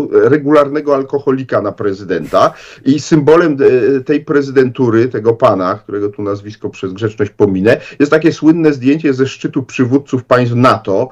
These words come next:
e, gdzie wszyscy stoją, tylko jest jedno krzesełko dostawione i taki w stanie, no, wyraźnie wskazującym na głębokie spożycie ów prezydent Czech, e, sobie tam zasiada. No i to, i to, to jest przykre,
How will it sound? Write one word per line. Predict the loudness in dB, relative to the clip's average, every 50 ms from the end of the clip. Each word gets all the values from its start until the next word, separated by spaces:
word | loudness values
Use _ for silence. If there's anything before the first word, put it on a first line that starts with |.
| -12 -20 -20 _ _
e, | -6 -6
gdzie | -4 -2 -2 -2
wszyscy | -2 -4 -8 -8 -6 -6 -6
stoją, | -6 -8 -2 2 4 4 4 4 0 -2
tylko | -6 -4 -2 -2
jest | 0 0 -2
jedno | -4 -2 -4 -4 -4
krzesełko | -4 -6 -4 -2 -2 -2 0 -2 -2
dostawione | -2 -2 -4 -2 -2 -2 -2 0 0 0 0 0 -2
i | -2 -4
taki | -4 -6 -6 -4 -6 -8 -8
w | -8 -8 -12 -18
stanie, | -8 0 2 2 4 4 2 2 0
no, | -2 -4
wyraźnie | 0 2 2 4 4 2 0 -2 -4 -8
wskazującym | -8 -6 -6 -6 -6 -4 -6 -8 -10 -8 -8 -8 -6
na | -4 -4 -6 -6 -12 -20 -16 _
głębokie | 2 2 4 4 2 2 0 0 -4
spożycie | -6 -4 -6 -6 -6 -4 -2 -2 -2
ów | -2 -2 -6
prezydent | _ -2 0 0 0 0 0 -2 -2 -2 -4 -4
Czech, | 0 0 0 0 -2 -6 _ -20 _ _
e, | 0 0 0 2
sobie | 0 -2 -4 -4 -2
tam | 0 0 0 2
zasiada. | 2 0 -2 0 0 0 -2 -2 -4 -8 -10
No | -8 -8
i | -8 -10 -10 -8
to, | -6 -6 -6
i | -6 -6
to, | -6 -6 -6
to | -6 -6 -6
jest | -6 -8 -6
przykre, | -4 -4 -4 -2 0 0 0 0